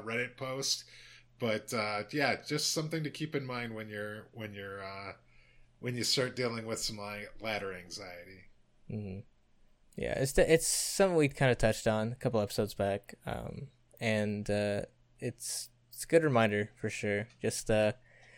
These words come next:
Speaker 2: knowing that, uh, 'cause, like,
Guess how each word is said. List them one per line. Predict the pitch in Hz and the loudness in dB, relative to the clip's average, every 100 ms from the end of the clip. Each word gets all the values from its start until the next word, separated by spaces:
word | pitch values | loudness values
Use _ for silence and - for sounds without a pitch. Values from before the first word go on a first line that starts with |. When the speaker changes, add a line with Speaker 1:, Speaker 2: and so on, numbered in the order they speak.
| - - - | -20 -20 -8
Speaker 2:
knowing | 123 127 135 135 131 127 123 - | 4 8 8 8 6 4 0 4
that, | 113 110 - 127 | 6 6 2 4
uh, | 120 113 113 113 117 _ _ _ - - _ _ _ _ _ _ _ _ _ _ _ - 147 | 8 8 6 4 -6 _ _ _ -20 -20 _ _ _ _ _ _ _ _ _ _ _ -8 4
'cause, | 131 123 - | 4 4 4
like, | 139 131 | 4 4